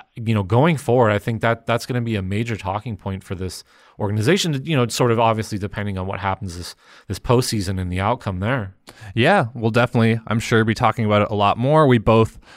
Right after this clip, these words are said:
Speaker 2: expect that we might not be talking about it Monday when the N H L trade deadline happens because of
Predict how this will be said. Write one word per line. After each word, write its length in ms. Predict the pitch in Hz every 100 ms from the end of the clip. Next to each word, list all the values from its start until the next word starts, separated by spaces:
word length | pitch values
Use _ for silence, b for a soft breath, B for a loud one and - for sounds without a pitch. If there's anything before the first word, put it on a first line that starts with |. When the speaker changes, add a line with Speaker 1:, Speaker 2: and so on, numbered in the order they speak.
| B B
Speaker 2:
expect 420 | 113 - 127 -
that 80 | 117
we 260 | 110 101 98
might 300 | 120 214 170
not 160 | 190
be 60 | 175
talking 320 | 175 165 156
about 160 | 143 143
it 80 | 135
Monday 320 | 139 135 135
when 140 | 123
the 140 | 120 120
N 100 | 120
H 200 | 123 131
L 140 | 113
trade 300 | - 113 107
deadline 300 | 104 107 104
happens 420 | 110 110 113 104
because 440 | - 101 - 101 101
of 260 | 98 95